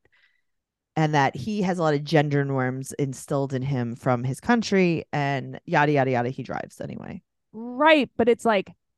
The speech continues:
Speaker 2: again, this is his culture. This is the way he was raised. That's fine if you don't agree and you could try to talk to him, but, like, you should know what you're getting into.
Speaker 1: Do you ever wonder if these couples have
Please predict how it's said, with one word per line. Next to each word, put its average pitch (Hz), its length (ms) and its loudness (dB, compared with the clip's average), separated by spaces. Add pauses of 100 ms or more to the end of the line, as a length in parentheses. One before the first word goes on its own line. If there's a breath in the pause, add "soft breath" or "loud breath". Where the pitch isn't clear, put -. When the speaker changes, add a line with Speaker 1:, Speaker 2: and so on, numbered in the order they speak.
Speaker 2:
again, 202 500 0 (300)
this 147 200 -8
is 175 120 -2
his 330 160 0
culture. 202 680 4 (840)
This 175 200 4
is 208 120 4
the 254 100 6
way 254 160 6
he 311 120 6
was 370 200 2
raised. 170 560 -2 (460 loud breath)
That's 311 260 8
fine 311 340 6
if 311 140 2
you 240 120 2
don't 233 380 6
agree 190 600 0 (160)
and 226 160 2
you 262 60 -4
could 311 140 -4
try 277 180 2
to 247 80 -4
talk 240 260 2
to 311 120 0
him, 311 340 0 (100)
but, 214 180 4
like, 185 380 4 (260)
you 233 360 -6
should 226 220 -2
know 226 100 8
what 190 120 2
you're 175 120 2
getting 160 240 -2
into. - 420 -8
Speaker 1:
Do 247 80 -2
you 320 180 10
ever 508 120 6 (160)
wonder 160 260 8
if 156 120 2
these 160 200 0
couples 147 340 -2
have 143 140 -2